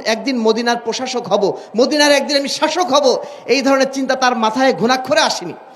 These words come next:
সেখানে তিনি গিয়েছেন, দাওয়াতের কাজ করেছেন, পরিবেশ অটোমেটিক তৈরি হয়ে গেছে। আল্লাহ রাব্বুল আলামিন তাকে ক্ষমতা দিয়েছেন, ক্ষমতা নেওয়ার জন্য তিনি কোনো প্ল্যান করেন নাই। ঠিক তেমনইভাবে ইতিপূর্বে আমরা দেখেছি মুসা আলাইহিস সালাম যখন তিনি ফেরাউনের হাত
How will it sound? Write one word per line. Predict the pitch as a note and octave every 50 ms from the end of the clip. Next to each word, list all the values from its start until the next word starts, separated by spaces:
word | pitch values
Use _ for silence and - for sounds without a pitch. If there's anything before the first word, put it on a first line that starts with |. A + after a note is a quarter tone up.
| - - - -
সেখানে | - - C4 B3+ D4 C#4+ C4+
তিনি | F#3+ C#4 C#4 B3+
গিয়েছেন, | F#3 F#3+ C4+ D4+ D4 D4 D#4 D#4 D#4 D#4 - - - -
দাওয়াতের | - B3 C4+ C#4+ D4+ D4+ D4+ D4
কাজ | - D4+ D#4 D4+ -
করেছেন, | D#4+ D#4 D#4 D#4 - E4+ E4 C#4 - - - - -
পরিবেশ | D4 D#4+ D#4+ D#4 E4+ D#4 -
অটোমেটিক | D4 D4+ D#4 E4+ E4 E4+ E4+ F4 - -
তৈরি | F4 F4+ F#4 F4
হয়ে | D#4 F4+ F#4 F4+
গেছে। | E4+ E4+ E4 D4 D#4+ B3+ - - - - -
আল্লাহ | - C4 C4+ C4+
রাব্বুল | C4 B3 A3+ C4
আলামিন | C4 C4 B3+
তাকে | B3+ C4 A3
ক্ষমতা | G3 G#3+ B3+ C4 - C#4
দিয়েছেন, | F3 C#3 C#3 A#3+ E4 F#4 - - B3+ E3+ B2+ - - - - - - - - - - - - - - - -
ক্ষমতা | - B3 C#4+ D4+ D4+ D#4
নেওয়ার | C4 A#3+ B3 C#4+ D#4+ E4+ E4 -
জন্য | F4 E4+
তিনি | E4+ - F4 D#4+ A#3+ - - -
কোনো | - D#4+ E4+
প্ল্যান | - - - C#4+ D#4 F#4 G4 F#4+
করেন | F#4+ F#4 F4+ E4+ D#4
নাই। | C4+ G3+ D3+ - - - - - - - - - - -
ঠিক | - D#4+ D#4 -
তেমনইভাবে | D4+ D4+ D#4+ D#4 D4 C#4+ C#4+ D4
ইতিপূর্বে | D4 D4 D4+ - - D#4 D4 D4
আমরা | C#4 C4+
দেখেছি | C4+ C4+ C4 C#4 - C4+
মুসা | B3+ C4 C4+ C4+ D4
আলাইহিস | C4 C4+ C4+ C4+
সালাম | C#4+ C#4 C4+ A#3 - - - - - - - - - - - - - - - -
যখন | - B3+ C4 D4+ D4+
তিনি | C4+ D4 C#4+ C#4
ফেরাউনের | - - C4 C#4 C#4+ C#4+ C#4+ B3
হাত | B3 D4